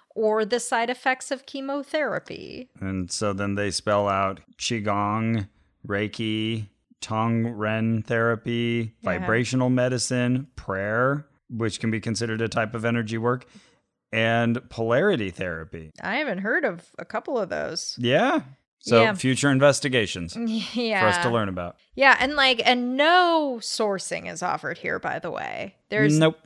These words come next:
Speaker 1: n-, I mean, not even, like
Speaker 2: For any of this.
Speaker 1: Yeah, for any of it.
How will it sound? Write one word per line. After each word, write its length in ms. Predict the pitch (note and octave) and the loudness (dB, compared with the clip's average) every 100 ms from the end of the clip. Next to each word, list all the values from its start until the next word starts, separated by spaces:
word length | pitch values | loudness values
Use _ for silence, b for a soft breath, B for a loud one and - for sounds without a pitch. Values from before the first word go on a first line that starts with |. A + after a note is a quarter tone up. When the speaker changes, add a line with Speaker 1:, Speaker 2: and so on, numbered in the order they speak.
| _ | _
Speaker 1:
n-, 180 | G#3+ A3+ - | -6 0 2
I 100 | A#3+ | 4
mean, 200 | A#3+ A#3 | 4 6
not 260 | B3 D4 | 8 8
even, 320 | C#4 A3+ A3 | 4 -2 -2
like 300 | G3+ F#3 F3+ | 0 -2 0
Speaker 2:
For 120 | - B2+ | 4 4
any 260 | A2+ G3+ | 6 4
of 160 | F#3 E2 | 4 0
this. 320 | D#2+ F2+ - - | -8 -10 -12 4
Speaker 1:
Yeah, 280 | B3 G3+ | 6 6
for 200 | - G#3+ | 2 2
any 220 | G#3+ G#3 F3 | 4 4 0
of 140 | - | -4
it. 200 | D#2 G#1 | -6 -8